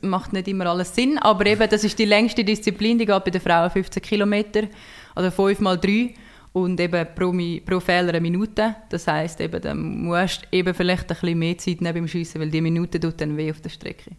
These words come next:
wo dann eben verlierst. Und der Rest ist eigentlich alles mit, äh, Strafrunden und die ist hundertfünfzig Meter. Ausser eben, dann gibt's noch die Ausnahme, das ist mit den Staffeln. Dort hast du noch drei Ersatzschüsse. Die sind oben im Gewehr drin und dann hast du pro Schuss, den du verschiessest,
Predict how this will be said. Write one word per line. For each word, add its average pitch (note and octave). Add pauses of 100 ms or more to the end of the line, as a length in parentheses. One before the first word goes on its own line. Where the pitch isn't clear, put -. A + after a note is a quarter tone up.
(100)
wo F3
dann D#3
eben D#3
verlierst. -
Und E3+
der F#3+
Rest G#3
ist G3+
eigentlich F3
alles F3
mit, E3+
äh, D#3 (300)
Strafrunden G3 (260)
und E3+
die -
ist -
hundertfünfzig -
Meter. - (760)
Ausser F3+
eben, E3+
dann D#3+
gibt's D#3+
noch D#3+
die D#3+
Ausnahme, A#3
das F#3+
ist F3+
mit F3
den D#3+
Staffeln. C4+ (500)
Dort F#3+
hast F#3+
du G3+
noch F3+
drei F3+
Ersatzschüsse. - (480)
Die F3
sind F3+
oben F#3 (120)
im F3
Gewehr F3+
drin G3 (120)
und F3
dann F3+
hast -
du G3
pro G#3
Schuss, A3
den F#3+
du F3
verschiessest, G3+